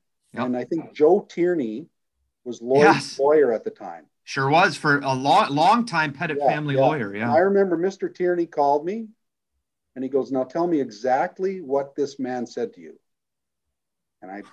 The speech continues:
Speaker 2: I told him what he said. I said, "Okay, leave it with me." And then,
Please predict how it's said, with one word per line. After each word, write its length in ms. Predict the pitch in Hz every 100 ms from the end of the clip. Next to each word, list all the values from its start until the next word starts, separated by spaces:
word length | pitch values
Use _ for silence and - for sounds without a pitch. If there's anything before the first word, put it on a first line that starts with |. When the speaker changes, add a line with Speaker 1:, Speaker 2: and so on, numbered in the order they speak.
| _
Speaker 2:
I 60 | 92
told 320 | - 117 131
him 60 | 147
what 100 | 147
he 80 | 156
said. 380 | - 123 170
I 460 | 196 _ _ _ _
said, 180 | - 117
"Okay, 260 | 120 127
leave 220 | 120 131 165
it 80 |
with 180 | - -
me." 320 | 139 135 196 196 _ _ _ _ _ _ _ _
And 220 | 117 120 123
then, 640 | 123 120 117 117 120